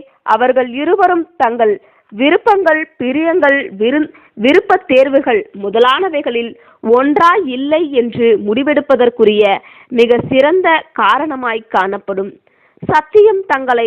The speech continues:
வந்தடைகிற காலத்தில் திருமணம் பண்ணிக்கொள்ளும்படி நிச்சயதார்த்தம் செய்து காணப்படும் நபர்களிடமிருந்து இது விஷயமான கேள்விகள் அடிக்கடி எங்களுக்கு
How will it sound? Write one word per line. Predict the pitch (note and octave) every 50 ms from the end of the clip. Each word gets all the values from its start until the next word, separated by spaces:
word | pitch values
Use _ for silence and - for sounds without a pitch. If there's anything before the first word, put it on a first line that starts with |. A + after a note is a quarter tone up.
| A3 G3
வந்தடைகிற | G3+ G3 A3+ C#4+ D4+ D4 A#3 A3 A#3+ C4+ - D4 B3+ B3 B3 B3 - A3+
காலத்தில் | G3+ G#3+ A#3 B3+ B3 - - G3+ F#3+ E3+ - _ _ _ _ _ -
திருமணம் | E4 D#4+ F4 G4 A#4 A#4+ G#4 A4+ A4 G#4+ -
பண்ணிக்கொள்ளும்படி | E4 D4 D4 D4 D4+ C#4+ _ D4 C4+ C4 C4 C4+ D4 C4+ C4 A#3+ B3+ B3+ B3+ - G#3+ A3
நிச்சயதார்த்தம் | G3 F#3+ - D#4 D#4 F4 C4 D4+ C#4+ C#4+ - - C4+ C4 C4+ -
செய்து | B3+ A3+ A3+ A#3 G#3+ B3+ B3 - A3+
காணப்படும் | G3+ G3 G#3+ A#3+ B3 A#3+ - B3 A3 G#3+ G#3 F#3 F3+
நபர்களிடமிருந்து | F3 E3+ A3 B3 B3+ C4 B3 A#3+ A3+ A#3 G#3 G3+ G3+ G#3+ G3+ G3 F#3+ G3+ F#3+ - - _ _ - - - -
இது | C4 C#4+ B3 D4+ C#4+
விஷயமான | D#4 D#4+ - A#4 A#4+ A#4 A#4+ A4 A4 F4+ E4+ D#4+ D#4 C#4+ C#4 -
கேள்விகள் | C4 B3+ C#4 D4 C4+ D4 C#4+ D4+ B3+ B3 A#3+ - - -
அடிக்கடி | G3+ G#3 A#3 D4 - D4+ C4+ A#3+ B3+ B3+ A#3+ G3+ F#3+ G3
எங்களுக்கு | G#3+ B3+ D#4+ E4+ D4 C#4+ - -